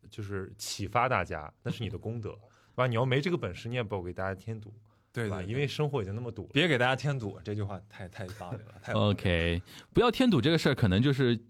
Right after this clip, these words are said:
Speaker 3: 近，近乎于我们刚才问的那个话题，就以后不要任何事情都要让大家活得明明白白，
Speaker 1: 对。
Speaker 3: 就活着就很不容易了。
Speaker 1: 现在很多播客有这种倾向嘛，
Speaker 3: 嗯哼。
Speaker 1: 他就是要一定要把你搞得就是很沉痛才行。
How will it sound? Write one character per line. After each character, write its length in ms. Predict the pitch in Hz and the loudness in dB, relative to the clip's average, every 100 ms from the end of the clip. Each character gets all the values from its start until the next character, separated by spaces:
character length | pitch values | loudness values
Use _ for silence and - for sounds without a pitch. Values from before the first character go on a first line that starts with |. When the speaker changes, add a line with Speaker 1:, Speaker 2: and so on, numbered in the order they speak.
| - | -14
Speaker 3:
近， 160 | - - | -10 0
近 160 | 214 | 2
乎 120 | 165 165 | 4 6
于 40 | |
我 40 | |
们 60 | 117 | 6
刚 140 | 135 | 6
才 120 | 143 131 - | 4 4 4
问 140 | 151 | 4
的 60 | 120 | 6
那 100 | 117 | 4
个 80 | 117 | 2
话 240 | - 104 | 2 0
题， 220 | - 90 | 0 -2
就 120 | 135 | 2
以 140 | 123 92 | 2 2
后 140 | 131 | 0
不 180 | 101 107 | 0 2
要 320 | 269 320 104 | 4 4 4
任 180 | 127 143 | 4 4
何 160 | 104 107 | 4 2
事 160 | 135 | 2
情 200 | - 92 | 2 2
都 180 | 80 123 | 2 4
要 80 | 117 | 4
让 180 | 127 110 | 4 4
大 120 | 110 | 4
家 80 | 110 | 2
活 180 | 101 | 4
得 80 | 113 | 6
明 160 | 107 98 | 6 6
明 160 | 113 | 4
白 160 | 87 80 | 2 0
白， 180 | 82 80 _ | -6 -10 _
Speaker 1:
对。 120 | - - _ - | -20 -20 _ -4
Speaker 3:
就 180 | 185 | 0
活 280 | 151 120 151 | 2 6 6
着 80 | 254 | 6
就 120 | 170 | 4
很 160 | 139 101 | 4 4
不 80 | 139 | 6
容 180 | 98 110 | 6 6
易 20 | |
了。 60 | |
Speaker 1:
现 80 | 170 | 4
在 40 | 139 | 2
很 60 | |
多 120 | 110 110 | 0 2
播 180 | 156 | 0
客 220 | 180 - 139 | 0 2 4
有 80 | |
这 60 | 113 | 2
种 200 | 110 104 | 0 -6
倾 220 | - 110 | -6 -8
向 200 | 107 113 | -4 -2
嘛， 120 | 90 | 2
Speaker 3:
嗯 20 | 95 | 2
哼。 140 | 92 | 2
Speaker 1:
他 60 | 113 | 0
就 100 | 123 | -2
是 140 | 131 | 0
要 120 | 180 | 2
一 60 | 139 | 2
定 60 | |
要 120 | 139 107 | 2 2
把 140 | 107 | 0
你 120 | 113 | -2
搞 220 | 107 90 | 0 0
得 120 | 80 95 | 0 -4
就 80 | |
是 80 | 101 | -6
很 140 | 98 87 | -8 -8
沉 240 | - 85 | -8 -10
痛 240 | 92 123 | -6 -6
才 200 | 95 85 | -6 -10
行。 200 | 82 - | -12 -16